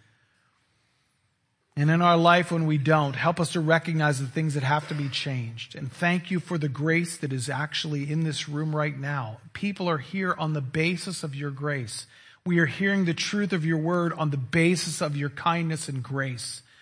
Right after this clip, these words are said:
All of this stuff, we are swimming in an atmosphere of grace.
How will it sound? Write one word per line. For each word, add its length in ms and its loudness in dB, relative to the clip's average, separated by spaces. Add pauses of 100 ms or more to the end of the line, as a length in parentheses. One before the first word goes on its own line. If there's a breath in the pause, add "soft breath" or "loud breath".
(220 soft breath)
All 340 8
of 120 4
this 160 2
stuff, 280 0
we 180 0
are 120 4
swimming 1120 -2 (480 soft breath)
in 120 -2
an 100 2
atmosphere 640 0
of 80 -4
grace. 560 -2